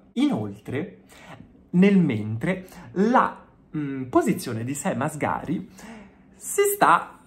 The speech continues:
diciamo, velocemente, eh, compromettendo, anche perché sono uscite fuori altre notizie, oltre che T M Z, tutti gli altri quotidiani, tutti gli altri, eh, giornali o siti scandalistici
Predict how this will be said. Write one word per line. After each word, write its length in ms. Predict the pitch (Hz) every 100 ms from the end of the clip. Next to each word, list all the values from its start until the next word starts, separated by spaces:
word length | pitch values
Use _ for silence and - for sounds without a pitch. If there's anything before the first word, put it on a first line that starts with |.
| -
diciamo, 580 | 196 220 208 190 202 175 180
velocemente, 1200 | 202 226 220 220 240 175 160 165 160 170 165 170
eh, 480 | 160 151 147 147 147
compromettendo, 1000 | 254 196 160 131 123 117 110 127 143 -
anche 320 | 240 170 202
perché 520 | 285 - 190 202 202
sono 300 | - 311 226
uscite 320 | 165 175 175
fuori 340 | 185 262 139 131
altre 400 | 190 190 139 123
notizie, 720 | 151 156 117 - - 127 -
oltre 380 | 135 139 139 117
che 220 | 131 143
T 80 | 127
M 220 | 135 131
Z, 460 | 117 113 113 107 185 - - - - - -
tutti 320 | 359 247 208
gli 120 | 196
altri 380 | 247 190 147 143
quotidiani, 600 | 131 165 170 151 156 117
tutti 300 | 110 185 185
gli 80 | 117
altri, 480 | 113 180 180 127 123
eh, 300 | 120 117 110
giornali 680 | 110 98 117 131 190 147 -
o 260 | 131 156 -
siti 420 | - 151 175 156
scandalistici 1120 | - 170 175 151 123 110 - - 113 - 165